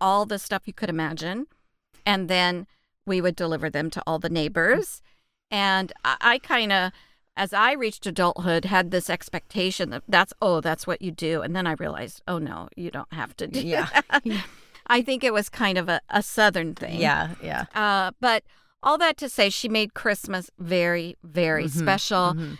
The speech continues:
Speaker 1: She loved Christmas. I think she instilled the love of Christmas into us. And, um,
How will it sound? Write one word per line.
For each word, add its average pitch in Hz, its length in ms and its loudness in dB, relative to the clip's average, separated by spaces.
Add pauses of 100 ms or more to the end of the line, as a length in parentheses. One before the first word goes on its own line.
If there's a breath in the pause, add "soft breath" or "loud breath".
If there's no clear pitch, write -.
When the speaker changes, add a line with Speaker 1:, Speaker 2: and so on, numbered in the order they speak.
Speaker 1:
She 185 280 0
loved 185 420 0
Christmas. - 580 -4
I 165 100 -6
think 180 260 -10
she 175 220 -8
instilled 175 600 -6 (500)
the 190 80 0
love 180 280 2 (100)
of 196 120 -4
Christmas - 720 -8
into 180 460 -4
us. 226 540 0
And, 175 460 0
um, 165 300 -2